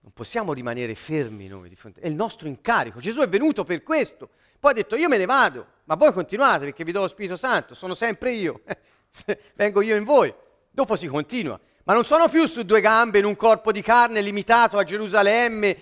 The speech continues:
a, a, a, a Nazareth, eh, in Samaria, eh, a, a, no, dopo sono in ciascuno di voi. Per cui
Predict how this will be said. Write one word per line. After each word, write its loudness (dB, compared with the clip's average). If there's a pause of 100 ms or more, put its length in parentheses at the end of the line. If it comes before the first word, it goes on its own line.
(160)
a, 2
a, -2 (180)
a, -12 (920)
a -6
Nazareth, 2
eh, -6
in -4
Samaria, 2
eh, -16
a, -12 (120)
a, -10 (340)
no, -4 (340)
dopo -8
sono -12
in -14
ciascuno -14 (580)
di -20
voi. -18 (960)
Per -20
cui -14